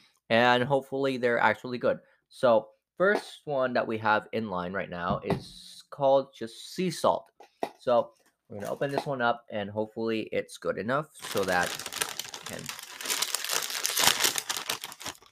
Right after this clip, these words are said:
That's probably one of the softest openings. Uh,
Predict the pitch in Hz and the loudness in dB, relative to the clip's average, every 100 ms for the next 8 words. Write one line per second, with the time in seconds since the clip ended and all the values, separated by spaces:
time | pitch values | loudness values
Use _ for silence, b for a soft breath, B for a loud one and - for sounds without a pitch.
0 | - - - - _ _ - - - - | -16 -12 -12 -14 _ _ 0 2 4 0
1 | - - _ _ _ - 95 - 113 113 | -2 -8 _ _ _ -16 -10 -2 0 0
2 | 110 90 - 107 107 107 - 104 95 92 | 0 -4 -4 -2 -2 -4 -4 -4 -6 -10
3 | 90 _ _ _ _ _ _ 104 | -14 _ _ _ _ _ _ 0